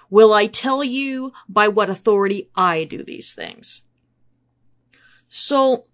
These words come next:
last week, we covered the pronouncement against the fig tree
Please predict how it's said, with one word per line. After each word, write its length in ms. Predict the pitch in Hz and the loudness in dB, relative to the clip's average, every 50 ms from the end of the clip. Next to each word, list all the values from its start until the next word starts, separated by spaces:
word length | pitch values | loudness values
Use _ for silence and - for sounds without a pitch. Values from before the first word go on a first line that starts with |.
| _ _ _ _ _ _ _ - _ _ _ _ _ _ _ _ _ _ _ | _ _ _ _ _ _ _ -20 _ _ _ _ _ _ _ _ _ _ _
last 580 | - 202 214 247 294 359 415 453 - - - - | -6 0 0 2 2 2 0 -2 -4 -6 -8 -10
week, 360 | 233 226 - 78 - - - - - _ _ _ _ _ _ _ _ _ _ _ _ _ | -12 -12 -12 -12 -14 -18 -20 -20 -20 _ _ _ _ _ _ _ _ _ _ _ _ _
we 160 | - 214 220 | -6 -6 -6
covered 540 | 220 - - - 254 262 233 247 285 285 240 | -6 -8 -8 -4 -2 -2 -2 -2 -4 -6 -6
the 80 | 285 285 | -6 -8
pronouncement 760 | - - 320 277 269 262 254 254 254 247 - 247 254 247 247 - | -6 -6 -6 -4 -2 -2 -2 -4 -4 -4 -2 -2 -2 -2 -2 -4
against 420 | 208 180 202 202 196 190 - - | -6 -4 -4 -4 -4 -4 -6 -6
the 80 | - 185 | -8 -10
fig 360 | - - 214 226 240 247 240 | -6 -4 -2 -2 -2 -4 -6
tree 400 | - - - - 392 453 440 | -8 -6 -6 -4 -4 -4 -4